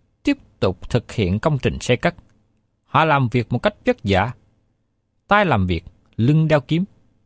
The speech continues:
làm việc suốt ngày đến khi tối, ít có giờ nghỉ ngơi. Hôm nay chúng ta tìm hiểu đến Nehemi đoạn năm. Giờ đây chúng ta thấy sự chống đối đến từ bên trong. Đây cũng là một cú đánh mạnh của ma quỷ.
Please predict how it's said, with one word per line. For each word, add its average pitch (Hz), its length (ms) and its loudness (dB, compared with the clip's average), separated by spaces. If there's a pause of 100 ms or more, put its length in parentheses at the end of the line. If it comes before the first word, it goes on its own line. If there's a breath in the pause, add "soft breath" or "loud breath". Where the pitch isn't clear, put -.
(300)
làm 131 320 2
việc 123 200 -2
suốt - 300 -6
ngày 120 360 0 (540)
đến 170 200 -2
khi 170 160 -2
tối, 175 260 0 (340)
ít - 240 -6
có 220 100 0
giờ 120 320 0
nghỉ 82 140 -6
ngơi. 117 180 2 (1300)
Hôm 190 180 2
nay 196 140 4
chúng 233 180 -4
ta 220 100 4
tìm 135 240 2
hiểu 107 220 2
đến 190 320 2
Nehemi 185 400 4
đoạn 101 380 0
năm. 139 140 0 (720)
Giờ 123 120 4
đây 175 180 2
chúng 220 200 -2
ta 208 200 2
thấy 240 340 -2
sự 107 300 -2
chống 220 220 0
đối 214 180 2
đến 233 200 0
từ - 160 -2
bên 131 240 -2
trong. 147 200 2 (680)
Đây 175 200 2
cũng 185 260 0
là 165 100 4
một 90 320 -4
cú 240 240 -2
đánh 233 240 0
mạnh 104 380 0 (160)
của 104 160 -2
ma 151 240 0
quỷ. 90 200 -4